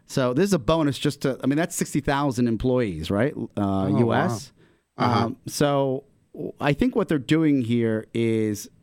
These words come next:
Speaker 1: with the, I think the looming iTunes Beats Music or whatever they're gonna call it, service coming, and, uh, I, I,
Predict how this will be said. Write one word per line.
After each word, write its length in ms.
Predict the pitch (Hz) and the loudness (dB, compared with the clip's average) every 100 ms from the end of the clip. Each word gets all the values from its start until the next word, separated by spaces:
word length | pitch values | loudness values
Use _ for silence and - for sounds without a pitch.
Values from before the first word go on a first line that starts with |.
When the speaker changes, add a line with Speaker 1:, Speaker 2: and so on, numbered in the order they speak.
| _ _ _ _ _ _ _ _ _ _ _ _ _ | _ _ _ _ _ _ _ _ _ _ _ _ _
Speaker 1:
with 680 | 123 123 147 147 139 - - _ - | 0 2 2 0 -4 -10 -20 _ -16
the, 840 | 135 135 123 123 123 120 120 120 - - | -4 0 0 0 0 0 -2 -4 -8 -6
I 60 | 123 | -2
think 240 | 156 113 | -2 -2
the 80 | 131 | -2
looming 760 | 123 135 156 156 139 123 120 - | 2 4 4 4 2 0 -2 -4
iTunes 720 | 120 135 131 - 127 127 110 - 117 | -4 -2 -4 -4 0 -2 -4 -10 -4
Beats 340 | 123 120 - | -4 -4 -2
Music 580 | 117 123 117 120 120 107 | 0 2 0 -2 -2 -4
or 60 | |
whatever 420 | 95 98 113 127 123 | -4 0 0 0 0
they're 140 | 117 117 | -2 -2
gonna 180 | 117 110 | -2 -2
call 340 | 120 113 110 | -2 -2 0
it, 220 | 113 - _ _ | -2 -6 _ _
service 500 | - 135 131 123 120 | -6 -4 -2 -4 -6
coming, 540 | - 127 117 117 113 117 | -6 -4 -2 0 -2 -2
and, 540 | 107 104 98 95 95 - - - _ - | -4 -2 -2 0 -2 -4 -20 -20 _ -8
uh, 40 | |
I, 320 | 90 107 - 104 | -6 -4 -6 -8
I, 120 | 107 | -8